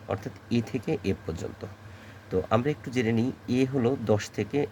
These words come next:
স্টার্ট হবে, এ দশ, বি এগারো, সি বারো,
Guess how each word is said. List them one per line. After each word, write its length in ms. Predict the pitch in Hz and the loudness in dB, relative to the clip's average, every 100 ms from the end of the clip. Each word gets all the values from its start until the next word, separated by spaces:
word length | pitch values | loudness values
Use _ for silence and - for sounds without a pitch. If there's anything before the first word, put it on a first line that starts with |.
| - | -6
স্টার্ট 280 | - 90 | -4 -4
হবে, 200 | - - - - - - - - 107 | -4 -6 -10 -14 -20 -20 -18 -10 0
এ 140 | 107 | 2
দশ, 440 | 95 98 120 - - - - 92 90 | 6 4 4 -4 -12 -18 -12 -10 0
বি 160 | 104 101 98 - - - - - - - - - | 0 0 -6 -16 -20 -20 -20 -18 -18 -18 -18 2
এগারো, 320 | 95 95 107 139 - - - - - - | 4 6 2 0 -10 -18 -20 -18 -18 -16
সি 260 | - 131 135 156 - - - 95 | -4 0 0 0 -10 -18 -12 0
বারো, 340 | 90 87 101 | 4 4 2